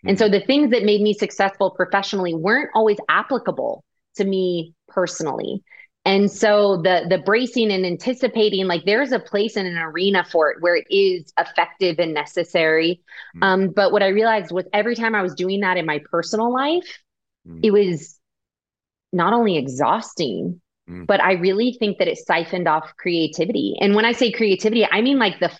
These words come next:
Speaker 1: flow, like, the co-creation that we're doing with the seen and the unseen world, like, the
Speaker 2: Mm.
Speaker 1: co-creation with God, saying,
Speaker 2: Mm.
Speaker 1: like, How can I flow how can I use a different modality of faith,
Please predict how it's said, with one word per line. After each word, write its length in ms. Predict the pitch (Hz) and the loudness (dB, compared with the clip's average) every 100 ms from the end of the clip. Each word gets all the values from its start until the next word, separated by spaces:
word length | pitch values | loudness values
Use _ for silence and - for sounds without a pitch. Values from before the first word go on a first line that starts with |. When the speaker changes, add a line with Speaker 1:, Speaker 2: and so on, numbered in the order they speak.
| _ | _
Speaker 1:
flow, 320 | 165 185 175 | -2 0 2
like, 240 | 143 160 156 | 0 -2 -2
the 180 | 180 180 - | -4 -6 -14
co-creation 1900 | - 226 226 240 254 269 _ _ _ - 220 196 196 214 - 156 143 139 135 _ - | -2 2 4 2 -2 -4 _ _ _ -6 -2 0 0 0 -2 -4 -4 -6 -8 _ 0
that 160 | 185 | 2
we're 200 | 185 190 | 4 2
doing 360 | 147 208 220 202 | 2 2 4 2
with 120 | 180 | 0
the 80 | 180 | -2
seen 400 | 175 - 208 196 | -4 -2 0 0
and 140 | 185 | 0
the 140 | 175 175 | -2 -2
unseen 540 | 180 170 - 165 160 | -2 -4 -4 -2 0
world, 400 | 147 120 - - - _ _ - | 0 0 -2 -6 -10 _ _ -2
like, 140 | 180 | 0
the 100 | 196 | 0
Speaker 2:
Mm. 60 | 190 | 0
Speaker 1:
co-creation 880 | - 233 226 - 233 208 196 202 185 | 2 2 2 0 2 2 2 -2 -2
with 160 | 160 | -2
God, 420 | 170 151 139 - 170 _ _ _ | 0 0 0 -4 -10 _ _ _
saying, 240 | 226 208 202 | 0 2 2
Speaker 2:
Mm. 60 | |
Speaker 1:
like, 160 | 196 185 | 2 0
How 320 | 185 220 247 | 0 2 0
can 180 | 254 262 | -2 -4
I 160 | 196 165 - _ | -4 -4 -12 _
flow 680 | 196 202 208 185 151 135 139 _ _ - | -2 2 2 0 -2 -4 -8 _ _ -2
how 100 | 214 | -2
can 140 | 214 | 0
I 60 | 254 | -2
use 280 | 233 214 185 | -2 -2 -2
a 180 | 185 139 | -4 -2
different 500 | 190 190 214 226 208 | -4 -2 -2 -4 -2
modality 1000 | 185 165 147 156 185 190 151 135 135 139 _ _ - | -2 -2 0 2 2 2 0 -2 -4 -6 _ _ -6
of 100 | 175 | -6
faith, 460 | - 208 165 151 | -2 0 0 -2